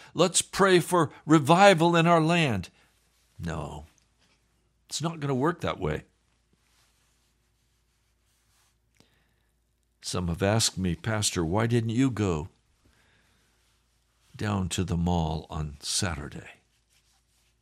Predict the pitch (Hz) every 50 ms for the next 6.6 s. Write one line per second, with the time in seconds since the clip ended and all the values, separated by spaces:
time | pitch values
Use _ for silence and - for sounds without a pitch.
0 | _ _ _ _ _ _ _ _ _ _ _ _ _ _ _ _ _ _ _ _
1 | _ _ _ _ - - 87 78 73 78 85 95 95 95 - 87 82 78 - -
2 | 101 98 95 98 95 87 80 90 85 - - 90 85 - - - - - - _
3 | _ _ _ _ _ _ _ _ _ _ _ _ _ _ _ _ _ _ _ -
4 | - - - - 104 95 92 101 92 - - 85 98 107 98 95 90 87 82 95
5 | 87 85 98 101 - - 98 - - 117 117 98 82 82 80 87 95 104 104 101
6 | 95 101 95 - - 120 110 90 76 76 71